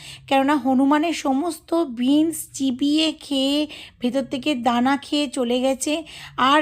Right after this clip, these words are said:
ছাদ ভর্তি করে শুধু বিনস ফেলে রেখে গেছে। লাস্টে আমি দেখলাম যে, যে কটা ফুল ছিল, সে কটা থেকে যে বিনসগুলো ধরেছে, সেগুলোই আমি আমার বন্ধুদের দেখিয়ে দিই। তা বিনসগুলো বড় হয়েছে, এখন এই বিনসগুলো তুলে নেবো, না হলে কিন্তু হনুমান আবারও আসবে,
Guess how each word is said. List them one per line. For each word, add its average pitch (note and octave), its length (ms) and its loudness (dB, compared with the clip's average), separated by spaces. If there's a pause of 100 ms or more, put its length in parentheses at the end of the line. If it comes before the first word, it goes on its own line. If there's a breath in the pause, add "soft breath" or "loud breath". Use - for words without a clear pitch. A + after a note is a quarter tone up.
(100)
ছাদ B3+ 340 -2 (100)
ভর্তি A#3+ 360 -2
করে D4+ 300 -2
শুধু C#4 240 -6 (120)
বিনস B3 280 0
ফেলে C#4+ 200 -4
রেখে C#4+ 200 -6
গেছে। D4 260 -2 (540 loud breath)
লাস্টে B3+ 340 2 (160)
আমি B3 180 -2
দেখলাম B3+ 380 -2
যে, C#4 100 -6
যে A#3 180 -4
কটা B3+ 260 -2
ফুল B3 280 -6
ছিল, C4 200 -6
সে C4 160 -6
কটা A#3+ 220 -2
থেকে B3+ 240 -8
যে C4 160 -6
বিনসগুলো A#3 460 -2
ধরেছে, C#4+ 300 -4 (320 loud breath)
সেগুলোই D4+ 520 2
আমি C4+ 240 2
আমার B3+ 280 2
বন্ধুদের G#3+ 320 -4
দেখিয়ে A3 340 -8
দিই। A3+ 100 -8
তা B3+ 100 -4 (200)
বিনসগুলো B3 420 0
বড় A#3+ 260 4
হয়েছে, C#4 300 -4 (400 loud breath)
এখন A#3+ 240 0
এই B3 200 2
বিনসগুলো C4+ 480 0
তুলে C#4+ 200 -4
নেবো, D4 220 -2
না C#4+ 240 2
হলে C#4+ 180 0
কিন্তু D#4+ 320 -6
হনুমান C4 460 2 (340 loud breath)
আবারও B3+ 360 4
আসবে, D#4 360 2